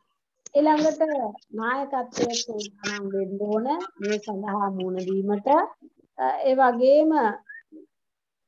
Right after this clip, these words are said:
විවිධ ව්‍යාපෘති අපි ක්‍රියාත්මක කරන්න ඕන. දැන් මේ දිනවල හොඳ කුකුල් කොටු කියන අය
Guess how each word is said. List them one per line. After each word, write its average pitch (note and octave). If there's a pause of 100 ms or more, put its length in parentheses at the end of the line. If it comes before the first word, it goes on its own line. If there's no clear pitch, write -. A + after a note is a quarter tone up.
(1300)
විවිධ A#3
ව්‍යාපෘති A#3
අපි G#3+
ක්‍රියාත්මක G3
කරන්න F#3+
ඕන. G#3+ (640)
දැන් G3+
මේ G#3+
දිනවල G#3+
හොඳ A3 (220)
කුකුල් G#3
කොටු G3
කියන G3
අය G#3